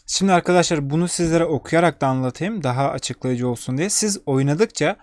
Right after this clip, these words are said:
kısım kademenizde minik üçgenler de olacak. Her bir üçgen kısım süresinde oynadığınız karşılaşmalara girdiğiniz zamanki beceri kademesine göre kazandığınız dereceli karşılaşmaları simgeleyecek. Altın, ölümsüzlük vesaire. Aynı zamanda bu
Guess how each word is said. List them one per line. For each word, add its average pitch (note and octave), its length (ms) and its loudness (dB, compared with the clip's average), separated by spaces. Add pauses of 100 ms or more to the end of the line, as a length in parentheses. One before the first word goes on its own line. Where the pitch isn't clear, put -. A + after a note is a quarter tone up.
(220)
kısım G3+ 280 -2
kademenizde D3 580 0
minik C#3+ 320 -2
üçgenler C#3 520 -4
de G3+ 40 -2
olacak. G3 380 -2 (240)
Her F#3 280 2
bir D3+ 80 -4
üçgen F#3 380 -4
kısım - 340 -4
süresinde C#3+ 480 -4
oynadığınız D#3 560 -2
karşılaşmalara C#3+ 760 -2
girdiğiniz D#3 680 -2
zamanki C3+ 480 -4
beceri C#3+ 320 -2
kademesine B2+ 520 -4
göre C3+ 320 -4 (300)
kazandığınız C#3+ 680 -2
dereceli C#3+ 400 0
karşılaşmaları C#3+ 760 -6
simgeleyecek. A#2+ 680 -6
Altın, D3 360 -2
ölümsüzlük D3+ 580 -4
vesaire. C3+ 340 -4 (320)
Aynı F3 220 2
zamanda E3+ 580 -2
bu E3+ 180 0